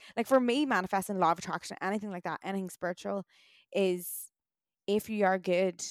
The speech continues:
good happens to you. So all the bad and the, the bad low vibrations that you have, such as judgment, shame, guilt, which we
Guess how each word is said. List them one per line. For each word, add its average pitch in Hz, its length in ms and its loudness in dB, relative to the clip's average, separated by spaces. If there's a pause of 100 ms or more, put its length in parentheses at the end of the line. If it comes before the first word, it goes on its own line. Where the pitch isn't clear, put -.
(340)
good 190 180 0
happens 180 500 -4
to 202 140 -8
you. 214 340 0 (280)
So 214 220 2
all 220 280 8
the 214 100 0
bad 185 480 2
and 185 240 -4 (100)
the, 185 240 -4 (320)
the 190 80 -4
bad 190 320 2
low 185 200 2
vibrations 185 600 -2
that 156 120 -6
you 185 100 -6
have, 180 300 -2
such - 200 -6
as 180 100 -6
judgment, 185 580 -6
shame, 180 540 -6
guilt, 170 280 -4
which 196 160 -10
we 208 80 -8